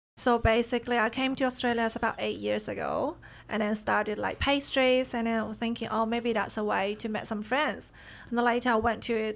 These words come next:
an internship just for three months and at Sheraton on the Park.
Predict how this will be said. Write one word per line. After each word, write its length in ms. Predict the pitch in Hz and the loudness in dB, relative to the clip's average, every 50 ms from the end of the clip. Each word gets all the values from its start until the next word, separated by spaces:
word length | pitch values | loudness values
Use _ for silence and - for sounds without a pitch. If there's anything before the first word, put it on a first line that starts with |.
| - | -4
an 140 | - 220 214 | -4 -4 -2
internship 600 | - 226 240 262 269 - 302 - 233 - - - - - | -2 -2 -2 -2 -2 -2 -2 0 0 0 -2 -4 -8 -6
just 240 | - 247 247 - - 302 | -4 -2 -2 0 -2 0
for 140 | - 285 | 0 0
three 240 | 277 285 202 175 175 | 0 0 -2 -4 -4
months 300 | - 170 - - - - - - - | -4 -6 -8 -8 -12 -16 -20 -20 -14
and 140 | - - 214 | -8 -6 -4
at 200 | 202 196 202 220 | -2 -2 0 0
Sheraton 360 | - - 220 220 226 - 226 | 0 0 0 0 0 -2 -4
on 100 | 208 208 | -4 -4
the 40 | 208 | -2
Park. 400 | - 220 247 311 - - - - | 0 0 2 2 0 -2 -4 -12